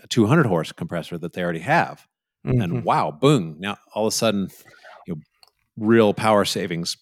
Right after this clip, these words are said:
Speaker 1: big, you know, big jump in the bill.
Speaker 2: Mm-hmm.
Speaker 1: Okay, so that's the suction side. Um, the high side, we, we get about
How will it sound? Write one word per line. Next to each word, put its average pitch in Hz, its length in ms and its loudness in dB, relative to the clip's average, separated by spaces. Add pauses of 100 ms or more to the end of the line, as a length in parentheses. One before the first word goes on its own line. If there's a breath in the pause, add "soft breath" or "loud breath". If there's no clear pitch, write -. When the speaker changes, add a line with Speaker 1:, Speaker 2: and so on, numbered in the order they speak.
Speaker 1:
big, 92 280 -4 (340 soft breath)
you - 100 -14
know, - 120 -16 (200)
big 98 160 -2
jump 101 260 -2
in 90 80 -4
the 82 60 -6
bill. 90 320 -2 (840 soft breath)
Speaker 2:
Mm-hmm. 123 220 0
Speaker 1:
Okay, 113 200 0
so 127 160 0
that's 143 200 2
the - 60 -4
suction 95 340 -4
side. 80 340 -10 (160)
Um, 104 440 -4 (260)
the 113 120 -2
high 165 200 2
side, 95 520 -2 (1040)
we, 120 260 2
we 127 160 0
get 127 140 4
about 117 300 2